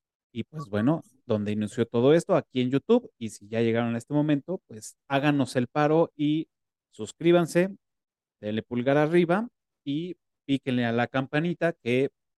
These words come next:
nos va a ayudar mucho para seguir creciendo y que llegue más, este, a más ojos y a más adminículos digitales este contenido.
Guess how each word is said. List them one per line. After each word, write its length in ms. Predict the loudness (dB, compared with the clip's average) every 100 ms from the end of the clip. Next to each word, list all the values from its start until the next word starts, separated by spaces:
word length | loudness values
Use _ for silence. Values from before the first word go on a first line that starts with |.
| _
nos 240 | -12 0
va 60 | 0
a 20 |
ayudar 300 | 4 2 4
mucho 360 | 2 0 -4 -4
para 360 | -4 -2 -2
seguir 440 | -8 -10 -2 -2 -2 _ _ _
creciendo 760 | -20 -4 4 4 4 2 2 0
y 120 | -6
que 200 | -12 -14
llegue 360 | 0 2 4 2
más, 500 | 2 0 -4 -12 -14
este, 460 | -12 -12 -14 -20 -20 _ _ _ _ _ _
a 80 | -6
más 280 | 0 0 0
ojos 460 | 2 2 2 -4 -4
y 40 |
a 60 | -6
más 240 | -6 -4
adminículos 600 | -6 -2 4 4 4 -2 -2
digitales 600 | -10 -2 2 4 2 -2
este 200 | -12 -10
contenido. 600 | -10 -6 -2 -2 -2